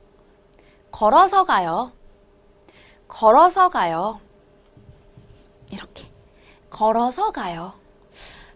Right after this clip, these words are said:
집에서 학교까지 어떻게 가요? 걸어서 가요.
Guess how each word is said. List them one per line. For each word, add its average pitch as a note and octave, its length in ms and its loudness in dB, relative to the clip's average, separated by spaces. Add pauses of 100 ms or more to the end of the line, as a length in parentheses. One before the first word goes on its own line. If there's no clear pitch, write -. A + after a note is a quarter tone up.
집에서 F4 720 2
학교까지 D#4 1000 0
어떻게 F4+ 580 -2
가요? B3 580 0 (1300)
걸어서 F#4 640 4
가요. F3+ 640 -6